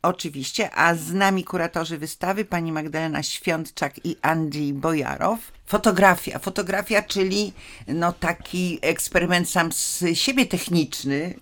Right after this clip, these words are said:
w początkach szczególnie dwudziestego wieku. Do tego takie duże wyzwanie artystyczne dla ówczesnych artystów. Taka sztuka, która już dzisiaj trochę w powodzi tych wynalazków technicznych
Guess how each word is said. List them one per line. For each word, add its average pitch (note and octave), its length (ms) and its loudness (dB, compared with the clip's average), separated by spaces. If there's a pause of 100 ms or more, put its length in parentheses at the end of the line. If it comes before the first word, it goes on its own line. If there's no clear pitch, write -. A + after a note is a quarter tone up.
w B2 140 -8
początkach D3 560 -2
szczególnie D#3 500 -4 (520)
dwudziestego D#3 720 -2
wieku. D3 560 -4 (340)
Do D3 140 -2
tego E3+ 300 0
takie E3+ 260 -2
duże E3+ 320 2
wyzwanie D3 540 2
artystyczne C#3+ 680 -2
dla C3 200 2
ówczesnych C#3 600 -2
artystów. C#3 920 -2 (540)
Taka D#3+ 320 -6
sztuka, E3+ 520 -2
która D#3+ 400 -8
już D#3+ 140 -4
dzisiaj F3+ 340 -4
trochę E3+ 420 -2
w - 120 -14
powodzi D#3+ 680 0
tych D3+ 280 -4
wynalazków D#3 760 0
technicznych D#3+ 840 -4